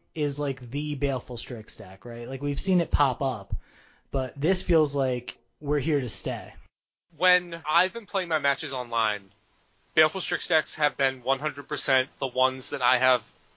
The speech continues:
Speaker 2: wanted to not play against. And it doesn't,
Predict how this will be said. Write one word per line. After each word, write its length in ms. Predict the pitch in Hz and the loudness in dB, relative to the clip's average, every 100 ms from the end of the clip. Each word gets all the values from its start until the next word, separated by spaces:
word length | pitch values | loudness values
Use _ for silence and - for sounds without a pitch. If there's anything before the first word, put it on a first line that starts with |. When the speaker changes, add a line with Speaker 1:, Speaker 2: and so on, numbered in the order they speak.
| 156 120 | -20 2
Speaker 2:
wanted 500 | 131 135 143 139 170 - | 4 6 4 0 -10 -8
to 200 | 151 131 | -8 -6
not 420 | 120 123 131 - | 4 4 4 0
play 260 | - 143 131 | 0 2 4
against. 480 | 117 104 - - - _ _ _ | 2 0 -6 -8 -12 _ _ _
And 100 | 160 | 4
it 220 | 165 156 - | 4 2 4
doesn't, 480 | 165 170 220 202 | 4 4 0 -2